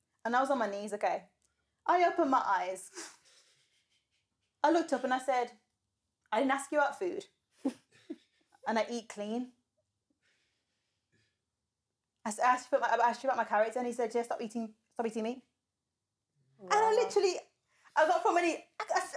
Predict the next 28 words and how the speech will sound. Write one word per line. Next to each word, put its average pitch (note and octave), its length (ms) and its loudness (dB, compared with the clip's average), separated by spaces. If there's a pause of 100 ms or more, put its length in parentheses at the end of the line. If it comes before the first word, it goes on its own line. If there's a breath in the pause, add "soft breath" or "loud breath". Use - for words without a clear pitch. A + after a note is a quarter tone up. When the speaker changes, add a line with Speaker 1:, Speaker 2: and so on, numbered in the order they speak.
(180)
Speaker 1:
I - 120 -8
sit - 420 -4
up, G#4 240 0
you E4 80 0
know E4+ 140 4
when E4 120 2
you F4 80 6
sit D#4 220 0
up E4 180 2
and C4 220 0
fold C#4+ 240 8
your C#4+ 100 2
arms? B3 320 0
I B3+ 60 -2
sat - 260 -4
there G#3 160 4
and G#3 100 2
I'm A#3 80 -8
like, B3 260 -2 (720)
"What E4 140 -2
has E4+ 120 0
that E4+ 160 -2
got D#4 220 -2
to D4 100 -2 (140)
do D4+ 240 -2
with A#3 160 -2
my A3+ 120 -6
character?" C#4 720 -6